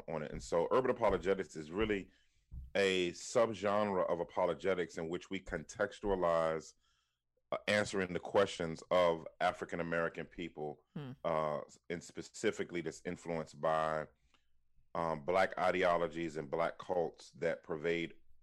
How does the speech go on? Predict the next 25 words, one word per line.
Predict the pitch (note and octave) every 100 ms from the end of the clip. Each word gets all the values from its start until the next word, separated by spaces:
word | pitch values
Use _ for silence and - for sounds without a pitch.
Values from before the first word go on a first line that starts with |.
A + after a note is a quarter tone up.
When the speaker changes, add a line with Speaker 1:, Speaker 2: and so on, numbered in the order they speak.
| -
Speaker 1:
urban | G2+ F#2+ F2
areas. | F2 F2+ D2+ C2+ E2
And | D#2+
now | D#2+
we | D#2+
know | E2+ D#2+
urban | E2 F2+ F2 D#2
is | D2+
not | E2 C#2+
just, | C#2+ D#2+ - _ _ _ _ _ _ _ -
it's | G2+ D#2+
not | G2 F2+
a | -
loc-, | D#2 F2+ -
it's | - F#2+
not | F#2+
a |
geography | D#2 F2 G2 G2+ - E2+
anymore. | D#2+ D#2+ D#2
It's | D#2
a |
culture | - G2+ D#2 E2 D#2
that | D#2
travels | - E2+ E2+ D#2 D2
beyond | D2 D2+ D#2+ D#2+ D#2 D2